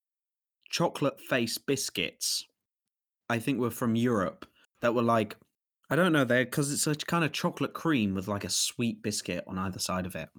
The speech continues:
And for anyone at home, like, think of the chocolate faced biscuits that, like, you get in France or something, and, and this is that in small bite-sized form.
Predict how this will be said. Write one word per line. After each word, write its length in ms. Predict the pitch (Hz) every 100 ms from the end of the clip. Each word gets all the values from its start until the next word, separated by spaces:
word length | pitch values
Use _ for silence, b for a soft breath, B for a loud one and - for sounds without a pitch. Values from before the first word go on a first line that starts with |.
| - _ _ _ _ _ _ _ _ _ -
And 160 | 113
for 320 | - 123 113 -
anyone 340 | 131 131 120 110
at 80 | -
home, 360 | 117 101 92
like, 360 | 92 95 95 - _ _ _ _ _ -
think 220 | 160 147
of 120 | 131
the 80 | 127
chocolate 500 | - - - - -
faced 400 | - 110 104 -
biscuits 600 | - 104 - 87 - - -
that, 220 | 87 -
like, 280 | 90 82 -
you 80 |
get 200 | 95 101
in 140 | 87 90
France 560 | - 107 95 87 -
or 80 | 90
something, 480 | - 87 - 90 -
and, 180 | 82 85 - _ _
and 160 | 107 104
this 200 | 110 -
is 180 | 95 92
that 340 | 107 92 80 - _ _ _ _ _ _
in 200 | 101 92
small 560 | - - 131 127 107 98 92
bite-sized 640 | 107 98 - 87 85 87
form. 460 | - 95 82 80